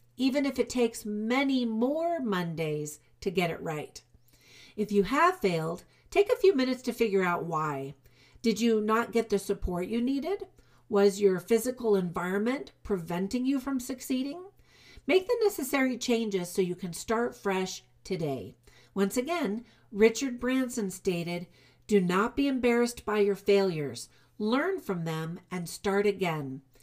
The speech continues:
Here's to an amazing twenty twenty.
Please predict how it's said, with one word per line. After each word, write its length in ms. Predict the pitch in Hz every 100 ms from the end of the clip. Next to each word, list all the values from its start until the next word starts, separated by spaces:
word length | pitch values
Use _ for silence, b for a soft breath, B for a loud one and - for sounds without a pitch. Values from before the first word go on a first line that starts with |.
| b b b
Here's 340 | 233 254 269
to 180 | - 226
an 100 | 185
amazing 600 | 165 196 285 311 277 277
twenty 360 | 254 - 214 220
twenty. 540 | - 190 165 147 135